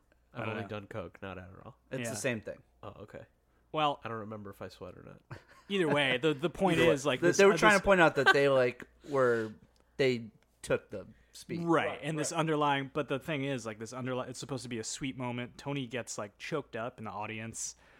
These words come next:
Speaker 3: Yeah, yeah.
Speaker 1: Uh,
Speaker 3: He's so proud.
Speaker 1: and he's watching his daughter up there on speed. So.
Speaker 3: By the way, so many times over this series that we're supposed to think Meadow's, like, a really good singer. Like, clearly, like,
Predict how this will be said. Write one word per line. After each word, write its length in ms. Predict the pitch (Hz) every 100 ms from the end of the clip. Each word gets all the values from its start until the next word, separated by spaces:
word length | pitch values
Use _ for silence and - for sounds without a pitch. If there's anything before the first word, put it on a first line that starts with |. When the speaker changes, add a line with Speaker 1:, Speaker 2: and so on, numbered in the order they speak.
| -
Speaker 3:
Yeah, 180 | 139
yeah. 100 | 123
Speaker 1:
Uh, 300 | 123 120 117
Speaker 3:
He's 140 | 117 127
so 180 | - 135
proud. 400 | 131 117 117 117
Speaker 1:
and 160 | 143 139
he's 160 | 131
watching 340 | 131 131 117 120
his 100 | 113
daughter 440 | 117 107 107 101
up 120 | 101
there 140 | - 98
on 140 | 95
speed. 240 | 95 90 82 _ _ -
So. 320 | 104 95 92 _ _ _ _
Speaker 3:
By 120 | 156
the 80 | 170
way, 280 | 156 139 113 - _
so 420 | - - 180 180
many 200 | 175 165
times 440 | 147 160 147 135 127
over 220 | 131 127
this 180 | 127 123
series 420 | 139 135 127 120
that 300 | 123 113 - _ _ _ _ _ _ _
we're 340 | 117 143 139 143
supposed 540 | - - 127 139 143 -
to 80 |
think 220 | 143 151 131
Meadow's, 340 | 127 135 135
like, 120 | 123
a 80 | 120
really 300 | 107 104 113
good 200 | 113 107
singer. 460 | - 113 120 131 139
Like, 160 | 147 143
clearly, 460 | - 185 185 185 175
like, 440 | 156 131 123 -